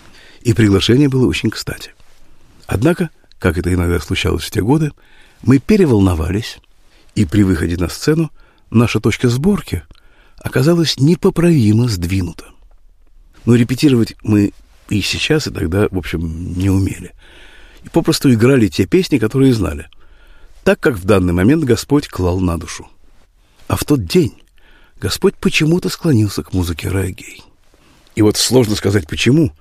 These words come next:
но мы сыграли все, что собирались, но в ритме регги, чем очень сильно удивили почтенную публику, пришедшую слушать джаз. После этого фестиваль мы переименовали в "Джа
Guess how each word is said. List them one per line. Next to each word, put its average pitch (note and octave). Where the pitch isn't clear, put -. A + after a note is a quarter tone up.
но A#2+
мы D#3
сыграли D3
все, -
что A2+
собирались, G3+
но A3+
в G#3
ритме G3
регги, F#2+
чем G2
очень B2
сильно G#2+
удивили G#2+
почтенную F2+
публику, A2
пришедшую F2
слушать F2+
джаз. -
После -
этого C3
фестиваль G#2
мы A#2
переименовали B2
в E2+
"Джа F#2+